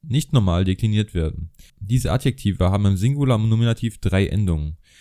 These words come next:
Sie werden jedoch nicht so dekliniert wie beispielsweise bonus a um, die auch zwar drei Endungen haben, jedoch nach der O Maskulinum und nach der A Deklination dekliniert werden. Anders ist das Ganze bei dreiendigen Adjektiven, denn diese werden nach der dritten Deklination dekliniert.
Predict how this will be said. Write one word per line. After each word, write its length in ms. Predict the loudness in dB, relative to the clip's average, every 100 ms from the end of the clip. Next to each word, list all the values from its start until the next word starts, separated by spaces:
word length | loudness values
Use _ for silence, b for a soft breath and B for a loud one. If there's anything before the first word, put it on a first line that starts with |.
| b b
Sie 120 | 2
werden 140 | 4
jedoch 300 | 4 4 2
nicht 340 | 2 0 0 -2
so 80 | -2
dekliniert 540 | -2 -2 -2 0 -2
wie 100 | 0
beispielsweise 680 | 2 4 4 2 0 0 0
bonus 500 | 2 2 2 0 -2
a 140 | -4
um, 400 | -2 -2 -2 -2 -6 _ -10
die 120 | 0
auch 120 | 4 4
zwar 200 | 4 2
drei 180 | 2
Endungen 380 | 2 2 2 2
haben, 320 | 2 0 -2 -6 B B
jedoch 440 | 2 6 6 2 -6 b
nach 200 | 4 6
der 220 | 6 6
O 220 | 4 6
Maskulinum 680 | 6 4 6 4 4 2 0
und 60 |
nach 120 | 0 0
der 200 | -2 0
A 120 | 0
Deklination 580 | 0 -2 -2 -2 -2 -4
dekliniert 460 | -4 -4 -4 -4
werden. 400 | -4 -6 -6 -12 -16 _ -6
Anders 360 | 0 4 4
ist 100 | 4
das 140 | -2 -2
Ganze 300 | -2 0 2
bei 140 | 2
dreiendigen 560 | 2 2 0 0 -2 -2
Adjektiven, 800 | -4 -4 -4 -4 -4 -6 -8 -2
denn 160 | 0
diese 240 | 2 2 2
werden 160 | 2
nach 100 | 2
der 160 | 2 0
dritten 320 | 0 -2 -2
Deklination 540 | -2 -2 -4 -2 -4
dekliniert. 640 | -4 -4 -4 -4 -6 -8